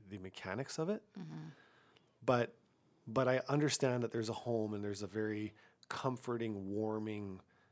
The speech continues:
Speaker 1: thing that goes on as well. So I'll break it down into two parts, okay? One, real estate as a tool. And I mean a tool to generate equity, a tool to generate money,
Speaker 2: Mm-hmm.
Speaker 1: like, as an investment,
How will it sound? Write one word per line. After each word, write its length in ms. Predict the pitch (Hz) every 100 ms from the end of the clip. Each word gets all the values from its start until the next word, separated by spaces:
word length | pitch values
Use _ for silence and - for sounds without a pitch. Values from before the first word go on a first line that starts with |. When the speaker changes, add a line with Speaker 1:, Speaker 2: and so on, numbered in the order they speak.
| _
Speaker 1:
thing 380 | - - 139 107
that 100 | 95
goes 240 | 107 101 104
on 180 | 101
as 140 | 98 90
well. 280 | 92 117 143
So 140 | -
I'll 60 | 131
break 160 | 147
it 40 | 135
down 220 | 110 104
into 220 | 113 107 107
two 200 | - 175
parts, 340 | - - - _ _ -
okay? 160 | 131 156
One, 200 | 123 113 - -
real 160 | 139 160
estate 300 | - 170 170
as 180 | 123 113
a 80 | 107
tool. 280 | - 117 - - _ - - - - - - _ _ -
And 120 | 135
I 100 | 139
mean 380 | 151 147 139 135 - _ _ -
a 60 | 123
tool 340 | - 143 135
to 100 | 131
generate 680 | 117 117 107 107 107 101 - - _ -
equity, 400 | - 113 139 202 - _ _ - - - _ _ -
a 80 | 120
tool 340 | - 127 120
to 100 | 113
generate 580 | 101 107 101 101 95 -
money, 420 | 101 101 95 151 - _ _ 190
Speaker 2:
Mm-hmm. 100 | 101
Speaker 1:
like, 180 | 98 -
as 160 | 107
an 100 | 107
investment, 580 | 98 87 87 - 135 180